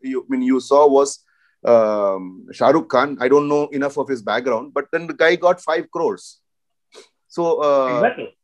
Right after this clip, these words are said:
Speaker 1: so I think, I think for me, that was a big moment. I mean, uh, how do you, how do you, uh,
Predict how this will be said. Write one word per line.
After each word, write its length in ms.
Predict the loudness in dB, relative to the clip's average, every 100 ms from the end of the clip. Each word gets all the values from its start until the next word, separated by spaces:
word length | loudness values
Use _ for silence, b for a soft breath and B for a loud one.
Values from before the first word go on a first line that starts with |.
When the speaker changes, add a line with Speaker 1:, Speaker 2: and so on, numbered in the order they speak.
| _ _
Speaker 1:
so 400 | _ -2 0 0
I 80 | -2
think, 200 | -4 -4
I 100 | -4
think 200 | -6 -6
for 100 | -6
me, 120 | -6
that 260 | -2 -2 0
was 140 | -2
a 60 | -2
big 340 | -4 -8 -6
moment. 400 | -6 -4 -4 -6
I 40 |
mean, 260 | -4 -6 -6
uh, 200 | 0 0
how 200 | 2 2
do 80 | 2
you, 260 | 2 2 2
how 120 | 0
do 80 | 0
you, 360 | -2 -2 -2 -4
uh, 300 | -2 -2